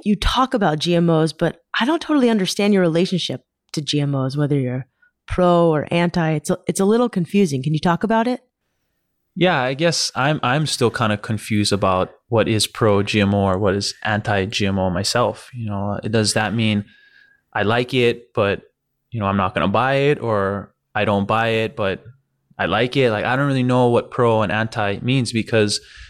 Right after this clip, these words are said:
Speaker 2: genetically modified organisms are so integrated in today's society. It's very difficult to completely remove ourselves from that technology.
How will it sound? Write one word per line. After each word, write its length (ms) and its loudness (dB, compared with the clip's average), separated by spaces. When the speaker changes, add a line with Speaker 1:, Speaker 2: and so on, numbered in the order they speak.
Speaker 2:
genetically 400 2
modified 540 0
organisms 680 0
are 100 0
so 340 0
integrated 580 2
in 100 0
today's 400 -2
society. 560 -2
It's 180 -8
very 160 2
difficult 600 -2
to 100 -4
completely 880 -2
remove 380 2
ourselves 600 -4
from 240 0
that 340 -2
technology. 800 -2